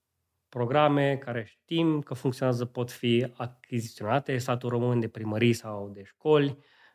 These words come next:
Um, din banii pe care îi dăm acum sau pe care i-am dat în ultimii douăzeci și cinci de ani pentru toate proiectele eșuate antidrog,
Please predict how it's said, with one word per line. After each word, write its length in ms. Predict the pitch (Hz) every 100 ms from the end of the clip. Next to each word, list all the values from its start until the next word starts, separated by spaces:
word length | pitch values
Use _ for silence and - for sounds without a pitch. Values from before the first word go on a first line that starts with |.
| _
Um, 960 | 135 117 113 113 113 110 107 107 107 -
din 640 | 131 131 135 131 127 120 117
banii 280 | 127 135
pe 120 | 127 120
care 180 | 120
îi 60 | 117
dăm 200 | 117 127
acum 500 | 113 - 127 120 113
sau 200 | - 113
pe 160 | 117 113
care 200 | 110 113
i-am 140 | 113
dat 200 | 120 120
în 60 | 123
ultimii 340 | 123 120 117
douăzeci 340 | 117 127 120 120
și 120 | 123
cinci 240 | - 131
de 100 | 120
ani 220 | 117 117
pentru 260 | 113 110 113
toate 240 | 120 120
proiectele 560 | 117 - 120 123 123 117
eșuate 420 | 107 - 120 120
antidrog, 640 | 110 107 110 123 127 123